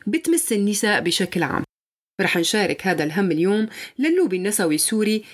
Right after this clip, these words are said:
اللي يعتبر منظمة نسوية سورية نشطت ما بعد الثورة،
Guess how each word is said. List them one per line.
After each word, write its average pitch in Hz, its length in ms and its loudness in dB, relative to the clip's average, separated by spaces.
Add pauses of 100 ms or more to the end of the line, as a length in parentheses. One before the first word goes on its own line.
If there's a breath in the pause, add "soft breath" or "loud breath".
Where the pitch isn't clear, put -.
(280 loud breath)
اللي 214 160 2
يعتبر 226 460 0
منظمة 190 500 0
نسوية 233 460 0
سورية 202 540 0 (320 loud breath)
نشطت 302 400 0
ما 156 120 0
بعد 196 240 2
الثورة، 196 540 0